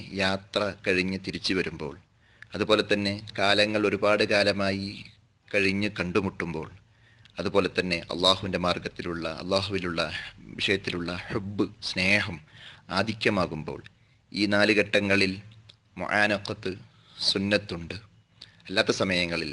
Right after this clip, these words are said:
മുആനഖത്ത് അത് വന്നിട്ടില്ല എന്ന് ഓർമ്മപ്പെടുത്തുകയാണ്. ഇനി കൂടുതലായി സ്നേഹത്തിൻ്റെ പ്രക-, സ്നേഹപ്രകടനത്തിൻ്റെ ഭാഗമായി വരുന്ന മുആനഖത്തുകൾ,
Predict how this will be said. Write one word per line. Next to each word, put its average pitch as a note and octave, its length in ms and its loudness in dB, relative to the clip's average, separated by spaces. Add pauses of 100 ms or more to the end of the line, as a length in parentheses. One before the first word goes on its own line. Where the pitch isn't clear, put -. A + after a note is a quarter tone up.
(140)
മുആനഖത്ത് F2 680 -2 (1300)
അത് F#2 220 2 (440)
വന്നിട്ടില്ല F#2 600 2 (320)
എന്ന് E2+ 220 -4 (120)
ഓർമ്മപ്പെടുത്തുകയാണ്. D#2+ 880 -4 (840)
ഇനി F#2+ 260 4 (480)
കൂടുതലായി F#2+ 600 2
സ്നേഹത്തിൻ്റെ G2+ 600 -2
പ്രക-, G2 280 0
സ്നേഹപ്രകടനത്തിൻ്റെ A2 840 0
ഭാഗമായി F2 580 0 (560)
വരുന്ന F2+ 300 -2
മുആനഖത്തുകൾ, F2 840 -2